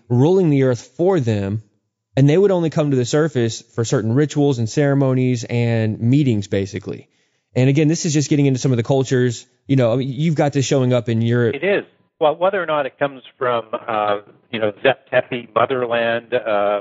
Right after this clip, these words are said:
Speaker 2: from the Book of Thoth, and they talk about portals, or it comes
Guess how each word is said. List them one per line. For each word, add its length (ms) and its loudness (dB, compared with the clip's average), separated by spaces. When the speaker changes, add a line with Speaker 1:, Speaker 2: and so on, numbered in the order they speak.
Speaker 2:
from 140 -6
the 80 -4
Book 200 -2
of 80 -20
Thoth, 340 -2
and 100 -12
they 120 -6
talk 300 0
about 340 -4
portals, 400 0
or 240 -2
it 180 -12
comes 320 -4